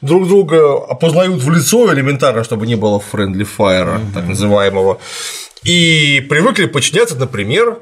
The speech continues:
Speaker 1: там, своим авторитетным гражданам, которые у них авторитетные, потому что они пользуются авторитетом уже там, э,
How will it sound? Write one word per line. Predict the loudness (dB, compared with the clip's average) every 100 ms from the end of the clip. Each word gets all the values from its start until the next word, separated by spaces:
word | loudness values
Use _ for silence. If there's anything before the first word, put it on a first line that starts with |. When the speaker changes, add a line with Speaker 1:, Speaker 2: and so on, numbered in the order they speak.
| -8
Speaker 1:
там, | -8
своим | -4 0 0 0
авторитетным | -4 -4 -4 -2 -2 -2 -2
гражданам, | 0 0 -2 -6 -6
которые | -6 -2 -2 0
у |
них | -2 -2
авторитетные, | -4 -4 -2 -2 -2 0 0
потому | 0 0 0 2
что | 0
они | -2
пользуются | 0 0 0 0 -4
авторитетом | -4 -4 -2 0
уже | 0 0 2 0
там, | 0 -2 -2 -6 -10
э, | -8 -6